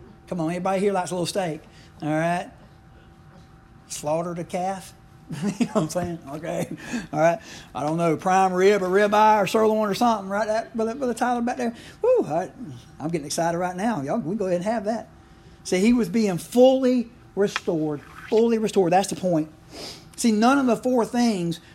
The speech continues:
that were brought to the repentant pro-, repentant prodigal were necessities. None of them. Uh, he, that, he could have just said, "All right, man, good to have you back.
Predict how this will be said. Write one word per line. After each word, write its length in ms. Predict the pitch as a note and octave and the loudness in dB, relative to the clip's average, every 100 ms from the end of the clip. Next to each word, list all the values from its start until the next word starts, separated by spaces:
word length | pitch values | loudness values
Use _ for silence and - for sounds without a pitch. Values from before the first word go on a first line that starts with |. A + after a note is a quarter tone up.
| - | 2
that 180 | F#3+ G3+ | 2 2
were 100 | E3+ | 0
brought 460 | D#3 A3 A#3+ A#3+ | 4 6 6 4
to 100 | - | 2
the 80 | F#3+ | 2
repentant 460 | F3+ F3 A3+ G#3 - - - | 2 0 -2 -2 -10 -20 -12
pro-, 300 | - A#3+ A#3 | -4 -4 -4
repentant 400 | E3 E3 A3+ A3+ | -6 -2 -2 -2
prodigal 340 | A3+ A3+ G3 F#3+ | -4 -4 -4 -4
were 200 | G3 G3 | -4 -4
necessities. 680 | F3+ - G3+ - A#2+ - - - - - - - - - - - - - | -8 -6 -6 -6 -14 -18 -20 -20 -20 -20 -20 -20 -20 -20 -20 -20 -20 -10
None 160 | G#3 A3 | -6 -4
of 100 | C#3+ | -4
them. 120 | A#2 - - - | -10 -16 -14 0
Uh, 260 | F3 E3+ - - - - - | 2 2 -4 -20 -20 -16 -8
he, 180 | A#3 F3+ | -8 -2
that, 160 | A3 | -2
he 140 | E3+ B3+ | 0 0
could 120 | A#3+ | 0
have 100 | G3+ | 0
just 180 | A3 A3 | -2 -2
said, 160 | A3 | -4
"All 100 | F3+ | -2
right, 280 | F3 - F3 | -6 -12 -14
man, 220 | G#3 G#3+ | -12 -12
good 200 | E3+ A#3 | -12 -10
to 60 | A3+ | -10
have 180 | G#3+ F#3 | -10 -12
you 80 | D3+ | -12
back. 260 | C#3 B2 | -16 -18